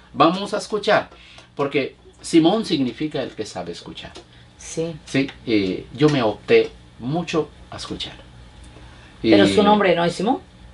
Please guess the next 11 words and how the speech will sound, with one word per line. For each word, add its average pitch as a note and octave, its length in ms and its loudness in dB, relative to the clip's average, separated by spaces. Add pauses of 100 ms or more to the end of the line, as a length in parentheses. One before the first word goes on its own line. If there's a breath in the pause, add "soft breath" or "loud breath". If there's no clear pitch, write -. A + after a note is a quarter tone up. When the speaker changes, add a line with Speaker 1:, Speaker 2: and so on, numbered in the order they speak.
Speaker 2:
¿O F3 100 2
Speaker 1:
No, E3 60 2
Speaker 2:
sí, G#2 200 -2
Simón? C#3+ 220 -4
Speaker 1:
mi, G#2+ 300 2
mi G#2+ 120 0
nombre D3+ 460 4
es C#3+ 100 0
Yogendra B2 640 0
Kumar F#2+ 400 -4
Mahesh. E2+ 460 -6